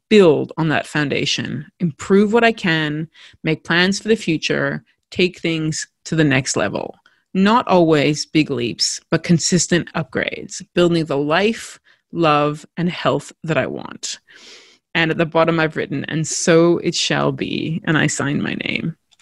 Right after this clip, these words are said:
uh, in a green pen. So really interesting that I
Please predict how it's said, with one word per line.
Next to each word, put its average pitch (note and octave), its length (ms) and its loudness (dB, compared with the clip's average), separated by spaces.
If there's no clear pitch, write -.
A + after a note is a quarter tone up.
uh, - 380 -2
in - 140 -4
a - 60 -4
green - 260 -4
pen. - 260 -4
So F#3+ 520 4
really B3+ 300 0
interesting D#3+ 800 0
that D#3 140 2
I D#3+ 300 2